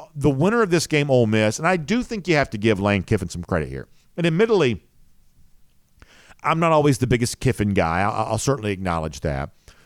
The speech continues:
But this was a very nuts and bolts style season for Ole Miss, you know, kinda coming after a year in which there was far too much distraction. Kiffin in the headlines for chasing jobs, then fighting with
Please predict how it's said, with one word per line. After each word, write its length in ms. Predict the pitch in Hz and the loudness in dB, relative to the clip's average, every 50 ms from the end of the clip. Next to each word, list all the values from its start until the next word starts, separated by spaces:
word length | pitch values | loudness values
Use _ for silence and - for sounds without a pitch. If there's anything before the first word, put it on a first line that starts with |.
| _ _ | _ _
But 460 | - 104 98 147 143 135 135 131 - _ | -8 -4 0 0 2 2 0 -2 -6 _
this 320 | - 131 113 131 175 185 - | -8 -2 2 4 4 4 4
was 160 | 214 202 180 | 2 0 2
a 140 | 196 185 151 | 2 2 2
very 360 | 123 143 139 139 135 131 123 | 2 2 2 4 4 2 2
nuts 400 | 110 110 107 120 131 135 - - | 2 0 2 2 0 0 0 -2
and 160 | 143 123 113 | -2 0 2
bolts 280 | 101 117 113 113 - - | 2 2 2 2 0 -2
style 300 | - 135 117 107 101 101 | -2 0 2 2 2 0
season 460 | 95 - - 143 147 139 120 120 113 | 0 -2 -2 0 0 0 0 0 -2
for 200 | 98 107 107 107 | 0 0 2 2
Ole 120 | 101 95 92 | 2 2 2
Miss, 440 | 95 113 123 120 110 104 98 - - - - - - _ _ _ _ _ - | 2 2 2 4 4 2 0 -2 -8 -20 -20 -20 -20 _ _ _ _ _ -2
you 80 | 143 | -2
know, 80 | 135 131 | -2 -2
kinda 260 | - - 160 131 123 | -2 -2 -2 -2 -2
coming 460 | - - - 160 160 160 151 139 147 | -2 -2 -2 -2 0 0 -2 -2 -2
after 300 | 131 135 127 - - 131 | -2 -4 -4 -2 -2 -2
a 60 | 123 | -2
year 180 | 110 107 117 123 | 0 0 0 0
in 60 | 117 | 2
which 120 | 113 110 - | 0 -2 0
there 120 | 120 107 | 0 -2
was 120 | 98 - | -2 -2
far 240 | - - 131 131 139 | -2 0 2 2 2
too 140 | 127 - 143 | 0 -2 -2
much 200 | 127 127 113 - | -2 -2 -4 -6
distraction. 800 | - 113 - - 127 120 107 104 101 - - - 110 104 101 92 - - - _ _ _ | -8 -8 -4 -2 0 2 2 2 0 -2 -2 -2 -2 -2 -2 -4 -10 -16 -20 _ _ _
Kiffin 260 | - - 156 156 143 | -4 -2 -2 0 -2
in 100 | 139 135 | -2 -2
the 100 | 123 113 | 0 0
headlines 520 | 117 131 120 120 117 113 113 117 120 113 - | 0 0 0 0 0 2 2 2 0 -2 -4
for 140 | - - | -6 -10
chasing 440 | 85 - - 143 135 123 - 135 123 | -6 -2 0 0 0 0 -2 -4 -2
jobs, 600 | 110 123 117 113 113 113 110 107 107 107 98 87 | 0 0 0 0 0 0 0 0 -2 -2 -4 -6
then 160 | 85 82 76 | -10 -10 -10
fighting 480 | 78 - - 127 131 139 131 120 120 120 | -6 -2 0 0 0 0 -2 -4 -4 0
with 240 | 117 117 113 - | 0 0 0 -2